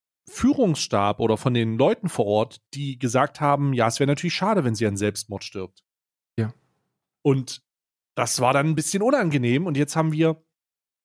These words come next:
Speaker 1: ein paar Tage später oder doch ein paar Tage später und ihr wurden aus Polen und, ähm, wo noch?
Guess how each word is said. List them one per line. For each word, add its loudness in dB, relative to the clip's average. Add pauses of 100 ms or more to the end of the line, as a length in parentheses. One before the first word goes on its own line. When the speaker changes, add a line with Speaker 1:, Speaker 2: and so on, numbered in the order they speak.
(220)
Speaker 1:
ein 2
paar 0
Tage 0
später 0
oder 2 (240)
doch 2
ein 4
paar 2
Tage 0
später -4 (400)
und 0
ihr 0
wurden 2
aus 0
Polen 2
und, 2
ähm, 0
wo -10
noch? -6